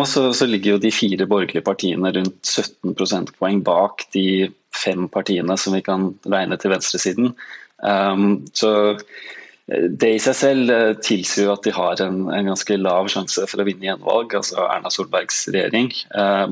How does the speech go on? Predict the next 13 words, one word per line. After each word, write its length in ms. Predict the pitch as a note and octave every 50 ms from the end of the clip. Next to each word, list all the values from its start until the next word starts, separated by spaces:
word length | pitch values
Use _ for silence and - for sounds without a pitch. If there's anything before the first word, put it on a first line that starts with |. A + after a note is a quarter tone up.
| - - -
modellen, 800 | G#2+ A2 G2+ G2 G2 F#2+ F#2 F#2+ G2+ A#2 B2+ B2 B2 A#2+ A#2+ A#2+
eh, 320 | A#2 A2+ A#2 A2 G#2+ G#2+ - _ _
til, 260 | - - A2+ G2+ C#2+ - - G#2
sier 380 | - - - B2+ G2+ F#2 G2+ G2
at 80 | - -
den 160 | G2 F#2+ F#2+
sjansen 400 | F#2+ - F#2+ F2+ F2 - - F#2
i 80 | F#2+ F2
dag 240 | F2 F2+ F2+ - F#2+
er 140 | F#2 F2
rundt 180 | F2+ F#2+ - -
fem 240 | - F2+ F#2 F2+ -
prosentpoeng. 640 | - G2 F#2 - F#2 F2 - - - G2+ G2 G2+